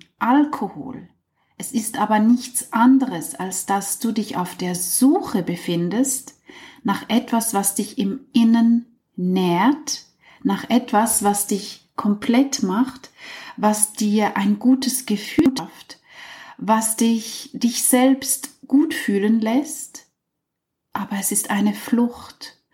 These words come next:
Du flüchtest dich in diese Verhaltensmuster, du flüchtest dich in diese Suchtmittel,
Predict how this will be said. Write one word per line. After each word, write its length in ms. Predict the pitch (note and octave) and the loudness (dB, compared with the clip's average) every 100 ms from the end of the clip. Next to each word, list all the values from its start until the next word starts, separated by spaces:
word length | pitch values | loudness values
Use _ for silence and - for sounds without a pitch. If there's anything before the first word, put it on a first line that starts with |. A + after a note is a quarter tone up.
| - _ | -20 _
Du 100 | A#3 | -2
flüchtest 1120 | A3 - B3 C#4+ C#4+ D4 - F#3+ F3+ - - | -2 2 6 6 4 -4 -4 -4 -4 -8 -6
dich 480 | F3+ E3 - - _ _ | -4 -4 -8 -18 _ _
in 200 | G#3+ G#3 | 2 2
diese 380 | G3+ G#3 F#3+ F#3+ | 2 -2 -2 -6
Verhaltensmuster, 1800 | F3+ F#3+ F#3+ F#3 F#3+ F#3+ A3+ A#3 - - - A#3 A#3 A#3 - B3 C4 C4+ _ _ - - - - | -6 -10 -2 0 0 -4 -2 -2 -2 -8 -2 0 0 -2 -6 -2 -2 -4 _ _ -20 -20 -20 -6
du 120 | A3 | -4
flüchtest 880 | - B3+ C#4+ C#4+ - G3 - - - | 4 6 6 2 -6 -8 -6 -6 -6
dich 300 | F#3 - - | -6 -8 -4
in 120 | G3+ | -2
diese 280 | G3+ G3 G3 | 0 -2 -4
Suchtmittel, 1000 | - C4 C4+ - - F#3 F#3 - B3 | 2 2 0 -8 -6 -6 -8 -4 -4